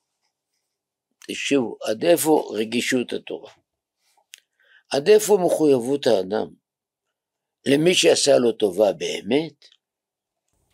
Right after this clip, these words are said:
רבנו בחייה, הדיין הספרדי, כותב בספר המוסר, "הנפוץ, המפורסם ביותר,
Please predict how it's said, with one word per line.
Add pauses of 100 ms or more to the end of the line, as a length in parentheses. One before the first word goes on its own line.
(1800)
רבנו
בחייה, (680)
הדיין
הספרדי, (400)
כותב (120)
בספר
המוסר, (1300)
"הנפוץ,
המפורסם
ביותר,